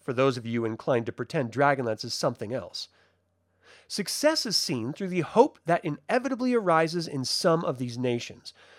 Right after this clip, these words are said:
Hope for a future for their children and peaceful treaties between neighbors and nations. You see,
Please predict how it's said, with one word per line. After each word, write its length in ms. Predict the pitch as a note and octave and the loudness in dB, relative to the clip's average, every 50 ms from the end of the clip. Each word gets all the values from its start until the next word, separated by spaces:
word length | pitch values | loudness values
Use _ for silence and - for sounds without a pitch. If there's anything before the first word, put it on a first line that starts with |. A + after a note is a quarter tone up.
| - - - | -20 -8 -2
Hope 260 | - E3+ F3 - - | 2 2 2 0 -2
for 160 | - - C3 | -8 -6 -6
a 60 | G2+ F#2+ | -6 -4
future 440 | - - F#3+ G3+ G3 - - G3 | -2 -2 0 0 0 -2 -4 -6
for 180 | F#3 - - G#3+ | -4 0 0 0
their 160 | G3+ G#3 G3+ | 2 2 0
children 640 | G3 - - - G#3 A#3+ C4+ A3 E3+ B2+ F#2+ E2 E2 | 0 -2 0 4 6 6 6 4 2 -4 -6 -6 -8
and 300 | F#2 G#2 G#2+ G#2 - _ | -10 -12 -12 -12 -14 _
peaceful 440 | - - A3+ C4 C4 - - A3+ G#3 | -4 0 0 0 0 0 -2 -4 -4
treaties 560 | - - - - B3+ C#4+ C#4 F#3+ A#2+ G#2 F#2+ | -4 -6 -6 -4 -2 -2 -2 -2 -4 -8 -8
between 360 | F#2+ B2 - - D#3 C#3+ C#3 A#2+ | -10 -10 -6 -4 -4 -4 -2 0
neighbors 380 | A#2 C#3 E3+ F#3+ G3+ G3+ F#3+ | 0 0 0 0 -2 -2 -2
and 140 | A3 G#3 F3+ | -2 -2 -2
nations. 560 | F#3+ G#3+ B3 A#3+ - - - F2+ - - - - _ _ _ _ _ _ _ _ _ _ _ _ - | -2 -2 -2 -4 -6 -10 -14 -16 -18 -20 -20 -20 _ _ _ _ _ _ _ _ _ _ _ _ -10
You 100 | - E3+ | -8 -6
see, 280 | - - A3 A3 - | -6 -4 -6 -6 -8